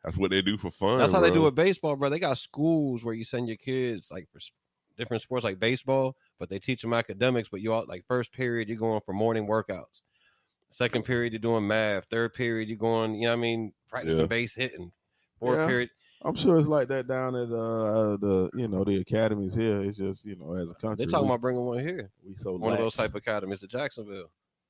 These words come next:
Speaker 3: Hmm.
Speaker 1: To what?
Speaker 3: But
Speaker 2: One
Speaker 1: What
Speaker 2: of those,
Speaker 1: kind of
Speaker 2: they're talking about bringing one of those little baseball academies here to Jacksonville where they teach academics and sports, like, all in one. Yeah,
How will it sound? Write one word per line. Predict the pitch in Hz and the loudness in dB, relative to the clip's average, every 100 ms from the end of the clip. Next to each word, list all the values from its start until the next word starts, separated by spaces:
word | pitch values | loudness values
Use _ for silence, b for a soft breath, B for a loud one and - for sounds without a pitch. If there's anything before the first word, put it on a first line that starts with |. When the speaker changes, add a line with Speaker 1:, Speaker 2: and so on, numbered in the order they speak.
| _ _ | _ _
Speaker 3:
Hmm. | 110 92 73 _ _ _ _ _ _ _ _ _ _ _ _ _ _ _ _ | -16 -16 _ _ _ _ _ _ _ _ _ _ _ _ _ _ _ _ _
Speaker 1:
To | 117 | 2
what? | 107 92 90 | 4 4 2
Speaker 3:
But | - _ _ 95 | -6 _ _ 0
Speaker 2:
One | |
Speaker 1:
What | 110 | 2
Speaker 2:
of | |
those, | 117 98 | 4 4
Speaker 1:
kind | - | 2
of | - | -2
Speaker 2:
they're | 113 | -4
talking | - 117 | -2 -2
about | 104 | -2
bringing | 104 110 | -2 -2
one | 110 | -2
of | 110 | -4
those | 107 | -4
little | 113 107 | -4 -2
baseball | 113 113 110 104 | -2 -2 -4 -6
academies | 107 107 104 107 | -4 -4 -4 -4
here | 117 | -4
to | 107 | -6
Jacksonville | 113 123 123 107 98 85 - | -4 -6 -6 -8 -8 -10 -12
where | 71 | -12
they | 95 | -12
teach | - 110 | -10 -10
academics | - 107 107 101 110 107 - | -6 -8 -8 -8 -6 -6 -4
and | 120 117 110 95 | -2 -2 -4 -10
sports, | - - 107 90 - - | -16 -10 -8 -8 -12 -16
like, | 82 71 _ _ _ _ _ _ _ - | -16 -18 _ _ _ _ _ _ _ -12
all | 101 101 | -8 -8
in | 101 | -4
one. | 104 101 98 104 _ _ _ _ _ _ _ _ _ _ _ _ _ _ _ _ _ _ _ _ _ _ _ | -4 -4 -6 -10 _ _ _ _ _ _ _ _ _ _ _ _ _ _ _ _ _ _ _ _ _ _ _
Yeah, | 92 104 104 90 | -8 -4 -2 -4